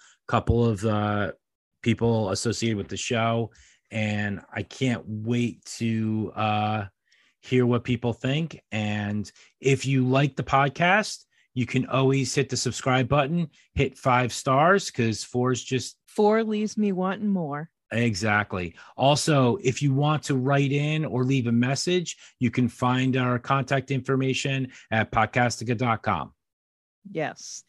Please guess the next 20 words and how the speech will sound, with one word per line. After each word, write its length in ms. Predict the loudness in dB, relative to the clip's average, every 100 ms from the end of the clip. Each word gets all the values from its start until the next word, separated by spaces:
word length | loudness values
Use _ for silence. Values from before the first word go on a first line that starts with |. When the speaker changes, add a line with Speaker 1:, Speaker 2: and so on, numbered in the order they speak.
| _ -20 _ -6
Speaker 2:
So 340 | 0 2 2
while 320 | -2 0 0
you're 180 | 0 0
there, 240 | 0 0
be 140 | -2 -6
sure 280 | -8 -4 -4
to 80 | -6
check 300 | -6 -6 -4
out 180 | -6
the 220 | -4 -4 -2
other 220 | -2 -4
shows, 720 | -6 -8 -8 -8 -12 -12 -14
because 420 | -18 -14 -10 -12
Jason 880 | -12 -10 -10 -12 -12 -10 -8 -10 -12 -20 _ _ _
always 720 | 2 4 4 0 -6 -12 -16
has 220 | -8 -8
something 460 | -8 -10 -10 -12 -10
going 340 | -8 -8 -10
on 280 | -10 -12 -12
there. 300 | -14 -18 -20